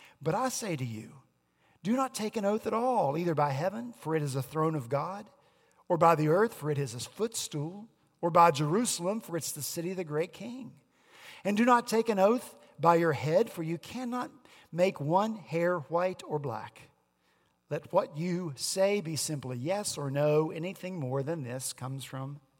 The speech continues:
evil. You have heard it said that it was, you have heard that it was said, "An eye for an eye and a tooth for a tooth." But I say to you, do not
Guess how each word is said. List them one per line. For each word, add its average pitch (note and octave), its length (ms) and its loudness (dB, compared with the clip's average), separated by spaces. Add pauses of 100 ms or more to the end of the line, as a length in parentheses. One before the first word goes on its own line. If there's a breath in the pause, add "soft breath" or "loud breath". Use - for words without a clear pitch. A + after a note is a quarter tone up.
(100)
evil. F3+ 420 -12 (1120 loud breath)
You G#3 140 4
have A3 80 10
heard A3+ 200 6
it A#3 100 -6
said B3 340 4
that F#3+ 100 2
it G#3 140 0
was, D#3+ 420 2 (320)
you F3 120 -2
have F#3 80 2
heard G3+ 220 2
that F#3 100 0
it F#3+ 100 2
was F3 160 0
said, F#3 360 0
"An D3+ 120 -4
eye E3+ 320 -2
for A3+ 180 -8
an G3+ 60 -4
eye C#3+ 220 0
and F#3 80 -6
a - 20 -8
tooth C#3 260 -10
for F3 120 -12
a E3+ 40 -8
tooth." B3 360 -10
But E3+ 100 -2
I C#4 160 -2
say D#3+ 240 -4
to C3 80 -6
you, B2+ 300 -10 (680)
do E3+ 160 -2
not A3 240 2